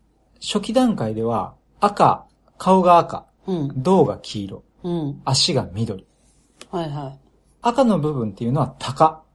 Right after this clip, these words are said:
Speaker 1: を模してるのね。
Speaker 2: うん。
Speaker 1: で、胴体は虎。
Speaker 2: はい。
Speaker 1: なんで爪が出る。
Speaker 2: はいはい。
Speaker 1: で、足部分は緑のバッ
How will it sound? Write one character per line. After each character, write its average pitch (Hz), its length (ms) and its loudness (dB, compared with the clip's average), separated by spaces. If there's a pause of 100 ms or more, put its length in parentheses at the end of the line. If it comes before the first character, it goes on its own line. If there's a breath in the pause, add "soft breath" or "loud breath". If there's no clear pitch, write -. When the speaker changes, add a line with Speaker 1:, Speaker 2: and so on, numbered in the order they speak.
(200)
Speaker 1:
を 160 120 6
模 156 160 8
し - 140 -2
て 113 80 -4
る 95 120 -8
の 92 100 -18
ね。 147 260 -12
Speaker 2:
う 190 80 -4
ん。 151 320 -4 (460)
Speaker 1:
で、 139 100 4
胴 247 300 2
体 180 320 -4
は 214 360 2
虎。 123 240 2
Speaker 2:
は - 120 -14 (320)
い。 165 80 0
Speaker 1:
な 135 80 6
ん 117 40 2
で 107 80 -4
爪 156 300 2
が 135 100 6
出 117 120 0
る。 - 140 -14 (240)
Speaker 2:
は 196 140 -4
い 185 60 -2
は 147 320 -6
い。 139 40 -14
Speaker 1:
で、 170 100 0
足 180 380 -2
部 262 160 -4
分 202 320 -2
は 226 180 0
緑 143 440 -2
の 208 180 0
バ - 220 -2
ッ - 40 -16